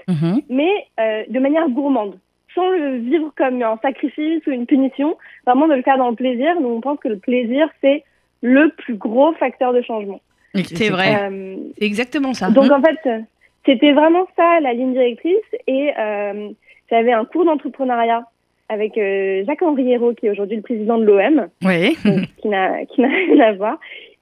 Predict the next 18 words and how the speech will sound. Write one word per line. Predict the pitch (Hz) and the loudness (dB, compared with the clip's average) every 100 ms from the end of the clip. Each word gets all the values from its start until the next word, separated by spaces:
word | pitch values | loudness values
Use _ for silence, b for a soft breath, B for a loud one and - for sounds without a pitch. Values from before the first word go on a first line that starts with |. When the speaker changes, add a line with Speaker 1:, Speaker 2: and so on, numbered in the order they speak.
| - | 2
Speaker 2:
Et, | 294 339 | 4 4
euh, | 247 226 | 2 0
et | 254 | 0
voilà, | 247 233 277 | 2 2 0
je, | 240 226 214 | -2 -4 -6
je, | 214 214 | -8 -8
j'ai | 208 | -8
commencé | 220 277 269 277 285 302 | -2 -2 0 -2 -2 -2
un | 262 247 | -2 -4
petit | 254 247 | -6 -6
peu | 294 | 0
à | 285 | 2
avoir, | 262 240 254 247 | 2 2 0 -2
euh, | 220 | -6
l'idée | 226 226 262 269 | -6 -6 -6 -6
de | 220 220 208 214 202 | -4 -2 -2 -4 -8
cette | 202 | -12
mission. | 240 233 - 262 | -8 -8 -6 -4